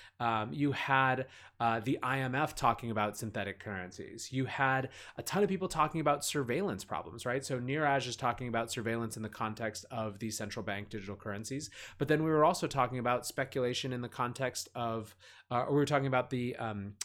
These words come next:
this worrisome development that it seems like the U K authorities will be able to, uh, will be forced Facebook and WhatsApp to turn over messages. Uh, you had people who were fighting a potential ban from the Financial Conduct Authority in the, in the U K.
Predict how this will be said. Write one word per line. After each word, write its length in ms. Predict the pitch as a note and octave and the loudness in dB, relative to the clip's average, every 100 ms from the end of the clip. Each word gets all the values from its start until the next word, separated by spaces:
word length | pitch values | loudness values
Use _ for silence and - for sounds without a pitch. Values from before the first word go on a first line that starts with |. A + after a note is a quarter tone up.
| - - - | -14 -10 -2
this 160 | B2 | -2
worrisome 800 | A#2 A#2+ C3+ C#3+ C#3+ C3 A#2+ B2 - | 2 6 8 8 6 2 0 -2 -4
development 580 | A#2 A2+ A#2+ B2 A#2+ | -2 0 0 -2 -4
that 120 | A#2 A#2 | -2 -4
it 100 | - | -4
seems 260 | C3 B2 | -6 -4
like 180 | B2 A2+ | -4 -4
the 140 | A#2+ A#2 | -4 -4
U 260 | G#2+ B2+ | -2 -4
K 300 | C3+ - B2+ | -4 0 0
authorities 500 | A#2 - C#3 C3 A2+ | 0 0 2 2 0
will 80 | A2 | -2
be 160 | A2+ A2 | -2 0
able 200 | G#2+ - | -2 -4
to, 440 | - A2+ G#2 G#2 - - - | -2 -2 -2 -4 -8 -20 -6
uh, 160 | A2 A2 | -4 -2
will 120 | B2+ | -2
be 120 | A#2+ | -4
forced 480 | B2+ - C#3 C#3 C3+ | -6 0 4 4 2
Facebook 360 | B2 A2+ B2 - | -2 -2 -4 -4
and 100 | A2+ | 0
WhatsApp 400 | D#3 - A2+ G2 | 0 2 2 0
to 100 | A2+ | -4
turn 200 | - G#2 | -4 -2
over 220 | G#2 A2 | -2 -2
messages. 640 | D3 F#3 A2 F2+ C#2+ - - - - | -4 -4 -4 -6 -8 -10 -12 -16 -8
Uh, 220 | - A2+ B2+ | 0 0 2
you 140 | C3 | 0
had 180 | B2+ C3 | 0 -2
people 340 | - D#3 D3+ | -2 0 0
who 120 | C3 | 2
were 100 | C3+ | 2
fighting 440 | C3+ - B2 C3+ C3 | 2 0 0 0 -2
a 40 | |
potential 460 | B2+ - B2+ A#2 B2 | -4 -6 -6 -4 -4
ban 440 | G2 C3 D#3 A2+ | 0 0 2 0
from 200 | G#2 G#2+ | -4 -6
the 80 | G#2+ | -4
Financial 420 | A2+ G#2+ A2+ C3 | -4 -4 -4 -6
Conduct 460 | - C3 D#3 A#2+ - | -4 -2 -2 -4 -6
Authority 420 | G2 G2 F2 F2+ | -6 -4 -4 -4
in 100 | E2+ | -6
the, 140 | E2 - | -8 -10
in 300 | A#2 F#2+ F2+ - | -8 -8 -8 -8
the 80 | G#2+ | -8
U 160 | F#2 | -6
K. 380 | F2 F2+ D#2 D#2+ | -6 -6 -6 -8